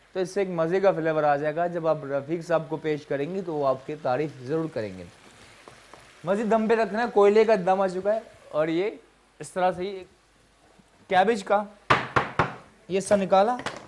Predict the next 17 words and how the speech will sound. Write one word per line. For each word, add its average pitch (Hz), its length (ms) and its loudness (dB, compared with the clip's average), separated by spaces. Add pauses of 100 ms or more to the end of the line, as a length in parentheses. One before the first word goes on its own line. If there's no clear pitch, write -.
(200)
बहुत 196 240 4
तेज़ी 185 300 0
से 196 160 -2
आपने 190 420 -2
इसे 190 580 -4
यहाँ 143 360 -8
रखा 214 380 -4 (840)
और 180 180 2
ये 196 100 0
कोयला 185 380 4
जो 202 100 0
हमने 202 160 0
जला 180 240 4
लिया 196 200 2
था, 185 280 -6 (4000)
हाथ 147 300 0
से 185 240 -6